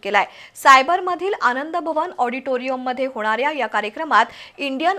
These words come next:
आयडॉल स्पर्धेत अंतिम फेरीत पोचलेले चैतन्य देवढे कलाविष्कार सादर करणार आहेत. या मैफिलीसाठी ऑनलाइन देणगी प्रवेशिका उपलब्ध असून या तिकीट विक्रीला रसिकांचा उत्स्फूर्त प्रतिसाद मिळतोय.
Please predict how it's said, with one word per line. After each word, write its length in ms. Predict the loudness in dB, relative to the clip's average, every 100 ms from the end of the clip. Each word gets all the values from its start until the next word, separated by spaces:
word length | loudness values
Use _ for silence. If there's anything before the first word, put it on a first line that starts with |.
| 0
आयडॉल 400 | 0 2 2 0
स्पर्धेत 480 | -4 -6 -2 -4 -4
अंतिम 380 | -4 -4 -6 -8 -6
फेरीत 200 | -6 -6 -4
पोचलेले 520 | -6 -4 -4 -4 -4
चैतन्य 580 | -4 -4 -4 -6 -4 -6
देवढे 500 | -4 -4 -2 -2 -4 -8 -12 0
कलाविष्कार 680 | 4 4 2 -2 -4 -4
सादर 340 | -2 -2 0 -2
करणार 320 | -4 -2 0
आहेत. 120 | 0 -2 -14 -6
या 180 | 2 2
मैफिलीसाठी 840 | 2 -4 -4 -6 -4 -2 -2 -2
ऑनलाइन 520 | -2 -2 -2 -2 -4 -4
देणगी 280 | -6 -6
प्रवेशिका 520 | -6 -4 -4 -6 -2 -2
उपलब्ध 420 | 0 -2 -4 -2
असून 340 | -4 -4 -8
या 120 | -6
तिकीट 400 | -6 -8 -8 -6
विक्रीला 440 | -6 -8 -6 -2 -2
रसिकांचा 580 | -2 -6 -6 -6 -4 -6
उत्स्फूर्त 500 | -6 -12 -12 -8 -6
प्रतिसाद 520 | -6 -8 -4 -4 -4
मिळतोय. 380 | -8 -4 -2